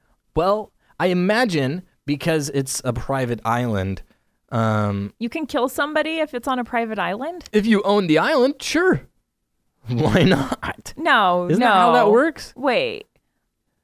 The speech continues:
Speaker 2: There's gotta be something more to this because they can't possibly be planning to kill all these people.
Speaker 1: Well, I mean, they won't exactly be dying. I mean, it's kinda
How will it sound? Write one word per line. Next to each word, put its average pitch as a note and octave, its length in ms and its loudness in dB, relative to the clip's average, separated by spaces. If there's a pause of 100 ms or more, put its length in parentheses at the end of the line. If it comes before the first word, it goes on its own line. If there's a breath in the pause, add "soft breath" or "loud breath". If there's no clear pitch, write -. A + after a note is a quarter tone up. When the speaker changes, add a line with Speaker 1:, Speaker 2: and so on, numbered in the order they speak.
Speaker 2:
There's F#4 220 2
gotta D4+ 260 2
be C4+ 120 -4
something A#3+ 360 -4
more G3+ 220 -2
to G#3 140 -6
this C#3 220 -6
because C4+ 280 -6
they C#4 120 -4
can't E4+ 420 -8
possibly F#3+ 840 -4 (180)
be G#3+ 120 -8
planning G3+ 480 -6
to F#3 60 -6
kill F3 640 -6 (140)
all F3+ 120 -2
these E3+ 240 -10
people. - 420 -14 (300)
Speaker 1:
Well, B3 380 6
I A3 120 -4
mean, A3+ 300 0 (240)
they F#3+ 140 2
won't G#3+ 240 4
exactly D3+ 500 0
be A2+ 320 -2
dying. F#2+ 580 0
I - 20 2
mean, A2+ 220 2
it's A#2 160 0
kinda A2 180 -2